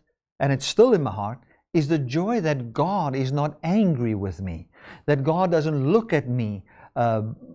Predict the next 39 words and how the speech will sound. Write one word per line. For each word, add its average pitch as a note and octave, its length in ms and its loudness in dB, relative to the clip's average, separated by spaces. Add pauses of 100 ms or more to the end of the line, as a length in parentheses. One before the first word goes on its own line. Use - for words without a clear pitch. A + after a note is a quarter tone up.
(460)
look E3+ 280 2
at C#3 140 -2
my B2+ 240 0
works, G#2+ 360 -6
that C3 120 0
he D3+ 60 0
doesn't E3 420 0
judge D3+ 480 -2
me C3 160 0
according B2 480 -4
to A#2 140 -4
my A2 260 -4
sins, F#2+ 540 -10 (360)
that D3+ 300 0
the D#3 80 2
sins G3+ 400 0
has D3+ 180 -2
passed F3 460 -4
away, D3 440 0
everything F3 600 0
has C#3 140 -2
become C3+ 480 -2
new, A#2+ 240 0
that B2+ 140 0
I D#3+ 180 2
am F3 160 0
now, D#3+ 320 0 (240)
I've D#3+ 180 0
got D#3 140 2
a D3+ 160 -2
seat - 520 -4
in D3+ 220 0
the C3+ 100 2
Godhead, A2+ 680 -4 (260)
in D3+ 160 0
the C#3 80 2
Trinity D3 640 -2
with C#3 440 0
Christ, C3+ 600 -4